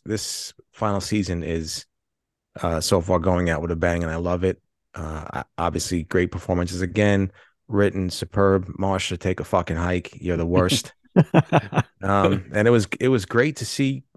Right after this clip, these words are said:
Speaker 1: uh, Kendall break bad, which we'll, uh, kinda go, go on and talk about in this episode. But another fantastic episode. I don't really have anything, uh, negative to say about it.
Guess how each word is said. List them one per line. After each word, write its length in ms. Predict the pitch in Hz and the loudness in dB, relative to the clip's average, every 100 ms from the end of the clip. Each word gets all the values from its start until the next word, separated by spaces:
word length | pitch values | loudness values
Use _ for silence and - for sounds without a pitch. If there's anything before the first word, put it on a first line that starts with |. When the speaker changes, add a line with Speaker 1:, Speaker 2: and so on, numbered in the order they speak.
| - | -6
Speaker 1:
uh, 180 | 117 131 | -4 -4
Kendall 340 | - 120 143 104 | -4 -2 0 0
break 280 | 87 104 87 | 0 -2 0
bad, 260 | 98 120 | 0 2
which 220 | 90 87 | 0 -6
we'll, 240 | 92 90 92 | -6 -4 -4
uh, 160 | 90 | -4
kinda 300 | 90 - 92 | -6 -6 -6
go, 420 | 85 87 90 85 - - | -2 0 2 0 -6 -8
go 160 | - 87 | -2 0
on 180 | 87 | 0
and 260 | 90 80 - | -2 -4 -4
talk 180 | - 95 | 0 2
about 140 | 87 | 0
in 60 | 82 | -2
this 140 | - | -2
episode. 340 | - 90 85 80 | -2 -2 -4 0
But 220 | 85 - _ _ _ _ - | -2 -2 _ _ _ _ 0
another 180 | 110 | 4
fantastic 560 | 107 110 95 101 95 - | 4 4 4 2 2 0
episode. 480 | 95 95 - - 90 | -4 -4 -10 -2 0
I 60 | |
don't 80 | 92 | 2
really 160 | 90 82 | 0 -2
have 180 | 87 85 | -4 -4
anything, 440 | 85 80 80 80 | -6 -6 -6 -6
uh, 100 | 78 | -4
negative 460 | 80 80 71 82 80 | -2 -4 -4 -4 -4
to 80 | - | -4
say 160 | 95 | -2
about 220 | 82 80 | 0 -2
it. 100 | 76 | -6